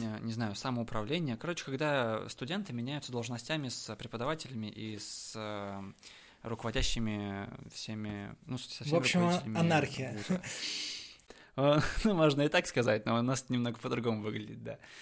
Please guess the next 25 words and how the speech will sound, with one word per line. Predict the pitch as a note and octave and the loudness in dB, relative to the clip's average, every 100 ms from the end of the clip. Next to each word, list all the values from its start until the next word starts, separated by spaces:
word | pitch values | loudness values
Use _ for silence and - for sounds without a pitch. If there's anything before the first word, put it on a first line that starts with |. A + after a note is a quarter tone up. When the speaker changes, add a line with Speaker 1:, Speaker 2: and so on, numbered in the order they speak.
| - - - | -14 -16 -8
Speaker 1:
У | C3+ | -4
нас, | B2+ | -2
получается, | C3 A#2 B2 | 0 4 4
на | B2+ | 4
один | A#2+ A#2+ A#2 | 2 2 2
день | A#2+ F#3 D#3 | 2 2 2
студенты | A2 A2 B2+ D#3 | 0 2 2 0
становятся | - A2+ A2+ G#2+ G#2 | 0 0 0 0 -4
и | |
преподавателями, | G#2 G#2+ G#2 C#3+ F#3 C#3 A#2 G#2 | -6 -2 2 2 2 0 0 0
и | |
проректорами, | G2+ - G2+ - G2+ D3+ E3+ A#2 | -2 -6 -8 -8 -6 -4 -2 -2
и | G#2+ G#2 G#2 | -2 -4 -4
ректором, | G2+ D3+ - A2+ G#2 G2+ G2 F#2+ - | -4 -6 -6 -6 -4 -4 -6 -10 -10
и | G2+ G2 G2 G2 | -8 -8 -8 -8
сами | - C#3 A2 G2 | -8 -6 -6 -6
пытаются | G2 G2 A2 G#2+ - | -10 -8 -6 -6 -8
что-то | - A2 - | -8 -10 -10
там, | G2 G2 F#2+ - - - - | -12 -10 -12 -14 -20 -20 -12
э, | - G2+ F#2+ G2 | -8 -6 -6 -8
вносить | G#2 G#2 - - | -6 -6 -6 -8
какие-то | - G#2 | -8 -10
предложения, | - G#2+ G#2 G2 D#3+ C#3+ G#2+ | -8 -8 -4 -4 -2 -2 -2
проект | G2+ - A#2 - - | 2 4 6 4 -2
писать. | A#2 - G#2 | -4 0 2